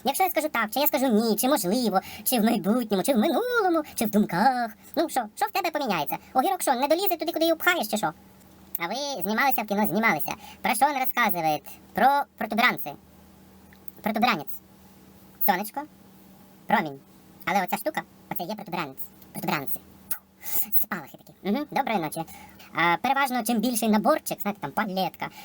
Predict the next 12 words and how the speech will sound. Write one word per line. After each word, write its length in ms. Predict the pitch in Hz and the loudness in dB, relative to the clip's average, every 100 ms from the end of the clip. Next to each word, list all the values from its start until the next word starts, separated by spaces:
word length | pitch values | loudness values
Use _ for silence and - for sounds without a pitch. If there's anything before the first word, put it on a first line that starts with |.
| - | -4
Ну, 140 | 233 254 - _ _ _ | 2 2 0 _ _ _
пам'ятаєте, 320 | 247 277 294 | -4 -2 0
я 40 | 185 | 0
вам 100 | 175 | -2
показувала? 360 | 170 175 190 - | -2 -2 -4 0
Ой, 220 | 202 247 | 0 2
божечки, 400 | 190 170 - 165 - | 0 -4 -6 -8 -2
от 140 | 240 247 | 0 2
мені 140 | 214 | 4
подарували 360 | 202 180 262 214 | 4 4 2 2
отаку 200 | - 180 | -2 -4
дуру. 260 | 156 143 | -4 -6